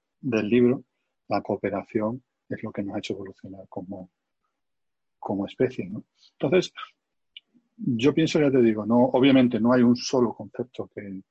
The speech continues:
que defina eso, ¿vale? Para mí este sí que tiene bastante, bastante, bastante influencia y, y me, me ha parecido muy interesante,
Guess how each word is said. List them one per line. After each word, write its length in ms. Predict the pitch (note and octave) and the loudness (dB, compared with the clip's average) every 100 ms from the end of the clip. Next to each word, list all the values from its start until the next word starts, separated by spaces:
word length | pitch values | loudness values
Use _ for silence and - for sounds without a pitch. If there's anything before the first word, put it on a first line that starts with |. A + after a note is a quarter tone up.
| _ _ _ _ | _ _ _ _
que 140 | G#2+ | -10
defina 400 | G2 - A2+ A2+ | -8 -6 -4 -4
eso, 260 | B2 A2 - _ _ | -4 -8 -14 _ _
¿vale? 240 | C3+ A2+ D3 _ _ _ _ _ | -6 -6 -8 _ _ _ _ _
Para 200 | A#2 A2+ | 2 4
mí 240 | C3+ C3 | 2 2
este 440 | - D3+ _ A#2 G2 | -4 -6 _ -14 -14
sí 240 | - - | -14 -12
que 140 | B2 B2 | -4 -2
tiene 240 | C3 B2 | 0 -2
bastante, 800 | G#2+ - A2+ G#2+ A#2+ A#2 A2+ A2 _ _ _ | -4 -10 -14 -8 -6 -4 -4 -8 _ _ _
bastante, 720 | C3+ G#2 - A2 G2+ A#2 A#2 B2 | -8 -8 -8 -14 -6 -2 -2 -2
bastante 460 | A#2+ A2 - G#2 A2+ | -6 -8 -10 -12 -12
influencia 680 | G#2+ A2 G#2+ G#2+ B2+ B2 A#2 | -12 -14 -14 -10 -6 -4 -6
y, 340 | G2+ G2 G2 _ _ _ _ _ _ | -10 -16 -20 _ _ _ _ _ _
y 340 | B2+ G#2+ G2+ | -12 -12 -12
me, 180 | F#2+ G2+ G#2+ B2 | -10 -8 -8 -4
me 80 | |
ha 40 | A2 | 0
parecido 380 | B2 A#2 - A#2+ | 0 0 -6 -10
muy 140 | A2+ | -10
interesante, 500 | G#2 G2 - A#2+ A2+ | -12 -16 -10 -10 -10